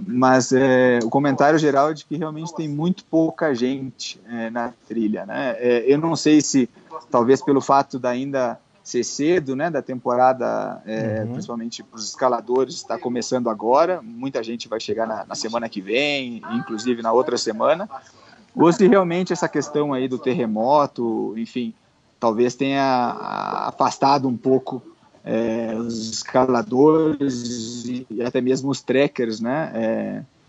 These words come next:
Speaker 1: daqui da, da região do Khumbu.
Speaker 2: É.
Speaker 1: É, inclusive, em relação aí à, à quantidade de permits, né, que,
Speaker 2: Uhum.
Speaker 1: que se solicitou, é, esse ano pro Everest, é, tem muita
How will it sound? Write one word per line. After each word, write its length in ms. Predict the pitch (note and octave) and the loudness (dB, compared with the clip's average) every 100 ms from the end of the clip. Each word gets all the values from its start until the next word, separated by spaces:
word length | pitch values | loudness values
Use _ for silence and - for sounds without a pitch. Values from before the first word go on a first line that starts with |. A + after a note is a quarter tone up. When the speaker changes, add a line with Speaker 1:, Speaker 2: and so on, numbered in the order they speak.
| _ _ | _ _
Speaker 1:
daqui 400 | - - - - | -12 -10 -8 0
da, 200 | B2+ B2 | 4 4
da 100 | A#2 | 4
região 340 | B2 B2+ A#2 B2 | 2 2 2 0
do 120 | A#2+ | 0
Khumbu. 420 | C3 B2 G2+ G2 - _ _ - - - | 0 0 0 -4 -10 _ _ -18 -16 -4
Speaker 2:
É. 100 | A2 | 4
Speaker 1:
É, 560 | A2 A2 G2+ G2+ G#2 F#2 | 6 6 4 2 0 -4
inclusive, 640 | A2+ A#2+ B2 C#3+ D#3+ D3+ | 0 2 6 8 8 6
em 20 | C3 | 4
relação 420 | C#3 C3 D3 C#3+ | 4 2 2 2
aí 120 | C3+ | 4
à, 100 | C#3 | 2
à 160 | A#2+ - | 0 -4
quantidade 540 | C#3+ C#3 B2 C3+ D3 | -8 -4 2 2 2
de 120 | A#2+ | -4
permits, 640 | A2 - F3+ D3 A#2 - - | -4 4 4 4 -4 -10 -10
né, 220 | D#3 B3+ | -8 -8
que, 180 | - A2+ | -8 -6
Speaker 2:
Uhum. 260 | C3 A#2 | -6 -6
Speaker 1:
que 80 | B2+ | -6
se 140 | G3+ A#2 | -8 -4
solicitou, 680 | C3 A#2+ A#2+ A2 C3+ C3+ - - | 0 0 -2 2 4 4 0 -6
é, 280 | A#2 G#2 | -2 2
esse 300 | C3 C3+ - | 4 4 6
ano 220 | C#3 C#3+ C3 | 6 4 2
pro 160 | B2+ | 2
Everest, 760 | B2 A2+ A#2 B2+ G3 - - A#2 - _ - | 2 4 4 4 4 0 -12 -16 -20 _ -6
é, 520 | A2+ A2+ A2+ A2+ G#2+ | 0 2 4 4 2
tem 140 | A#2+ | -2
muita 220 | A#2+ A#2 | -4 -6